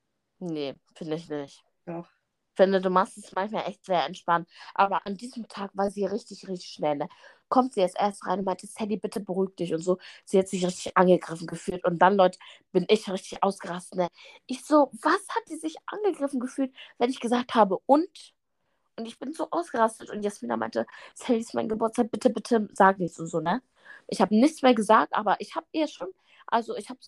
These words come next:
Speaker 1: das weiß sie auch, ich hab ihr das Gefühl gegeben, auf dich hab ich keinen Bock. Ich hab ihr schon richtig so das Gefühl gegeben. Auf jeden Fall, Leute, ich wollte nach Hause. Ähm, ich wollte auch zu Fuß gehen, aber ich hatte Koffer dabei und es hat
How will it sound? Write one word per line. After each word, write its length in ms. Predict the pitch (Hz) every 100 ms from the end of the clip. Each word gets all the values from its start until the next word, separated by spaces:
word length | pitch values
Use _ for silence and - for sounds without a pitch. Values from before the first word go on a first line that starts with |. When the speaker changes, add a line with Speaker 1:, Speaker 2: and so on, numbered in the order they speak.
| - -
Speaker 1:
das 340 | 240 202 190 202
weiß 240 | 233 269
sie 100 | -
auch, 160 | 185 -
ich 140 | 196
hab 120 | 277
ihr 60 | 269
das 160 | 240 -
Gefühl 240 | - 247
gegeben, 420 | 226 208 226 254 _ _ _ _ _ _ _ _
auf 160 | 220 -
dich 180 | 247 262
hab 100 | 220
ich 80 | -
keinen 240 | 214 190
Bock. 220 | 156 135 _
Ich 160 | 208 285
hab 140 | 320
ihr 160 | 339 294 269
schon 320 | - 339 330 _ - _
richtig 260 | 269 277 262
so 100 | 240
das 160 | 214 -
Gefühl 220 | 214 220
gegeben. 480 | 190 160 151 170 - - - -
Auf 160 | - 220
jeden 140 | 247
Fall, 140 | 254 226
Leute, 240 | 208 208
ich 120 | 214
wollte 200 | 185 185
nach 160 | 175 165
Hause. 400 | 247 269 277 302 _ _ _ _ _ _ _ _ - - _ - - - -
Ähm, 580 | 180 175 175 175 175 - - -
ich 140 | - -
wollte 220 | 220 247
auch 80 | 208
zu 160 | -
Fuß 240 | 202 277 -
gehen, 220 | 262 349 427
aber 160 | - 196
ich 100 | 196
hatte 160 | 220 -
Koffer 260 | 226 262
dabei 260 | 202 196 190
und 80 | 190
es 80 |
hat 100 | -